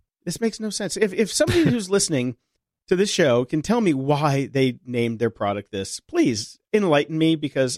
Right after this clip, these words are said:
Speaker 1: I have no idea. And
Speaker 2: Yes.
Speaker 1: so, uh, yes, moron, moron over at Amazon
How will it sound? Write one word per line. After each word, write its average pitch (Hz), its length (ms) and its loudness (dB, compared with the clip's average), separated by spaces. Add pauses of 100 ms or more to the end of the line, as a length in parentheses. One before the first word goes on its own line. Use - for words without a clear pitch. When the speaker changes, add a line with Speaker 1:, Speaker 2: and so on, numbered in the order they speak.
Speaker 1:
I 117 120 -10
have 113 280 -10
no 104 280 -8
idea. 90 360 -14 (760)
And 131 340 -2 (380)
Speaker 2:
Yes. - 180 0
Speaker 1:
so, 139 440 2
uh, 127 140 4
yes, 123 380 0
moron, 147 460 2
moron 156 460 2
over 131 220 0
at 127 140 0
Amazon 113 760 -2